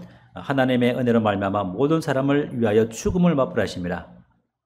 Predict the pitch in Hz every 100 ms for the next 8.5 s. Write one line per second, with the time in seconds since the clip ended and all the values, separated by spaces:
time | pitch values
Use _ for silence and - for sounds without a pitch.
0 | - - - - - _ - 175 170 151
1 | 127 156 151 147 143 131 117 120 117 123
2 | 120 131 123 131 120 104 107 113 113 -
3 | - 143 139 147 117 131 113 - 147 165
4 | 175 180 175 165 139 120 127 156 - 113
5 | 117 117 113 104 101 101 104 104 107 107
6 | 107 110 98 120 151 - - _ _ 147
7 | 139 127 - 123 123 113 - 165 180 185
8 | 160 139 185 196 185